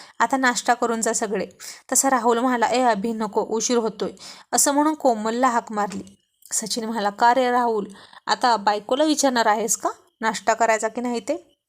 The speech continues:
आणि राहुल म्हणाला, "तिला काय विचारायचं त्यात, पण मला उशीर होतोय." आणि आता अर्जुन म्हणाला, "तुला सांगतो सचिन, लग्न झालेल्या पुरुषाची सगळ्यात मोठी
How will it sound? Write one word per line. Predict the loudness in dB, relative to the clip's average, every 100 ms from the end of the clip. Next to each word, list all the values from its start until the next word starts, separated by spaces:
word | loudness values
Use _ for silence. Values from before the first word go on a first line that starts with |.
| _ -12
आणि | -8 -2
राहुल | -2 -2 -4
म्हणाला, | -4 -4 -6 -10 -20 -20 _ -6
"तिला | -4 -2
काय | -2 0
विचारायचं | 0 0 2 2 0 -2
त्यात, | -2 -2 _ _ _ _ _ _
पण | 0
मला | 2 4 4
उशीर | 2 -2 -2
होतोय." | -4 -8 -14 _ -20 -18 -4
आणि | -2 0
आता | 2 4 2
अर्जुन | 2 -4
म्हणाला, | -4 -2 -4 -6 -12 _ _ -4
"तुला | 0
सांगतो | 2 2 2 0 0
सचिन, | 2 2 0 -4 -10 _ _ _ -2
लग्न | 0 2 2
झालेल्या | 2 2 2 2
पुरुषाची | 0 -2 -2 -4 -2
सगळ्यात | -2 0 0 -2 -4
मोठी | -6